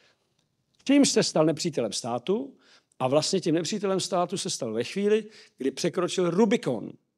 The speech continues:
řeku, která byla hranicí, že jo, jako v tomhletom smyslu. A on, když jako překračoval ten Rubikon,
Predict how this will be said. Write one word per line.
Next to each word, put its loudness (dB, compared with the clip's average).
řeku, 2
která -2
byla 0
hranicí, 6
že -2
jo, 0
jako -8
v -12
tomhletom -4
smyslu. -6
A -2
on, 4
když 0
jako -4
překračoval -4
ten -6
Rubikon, 2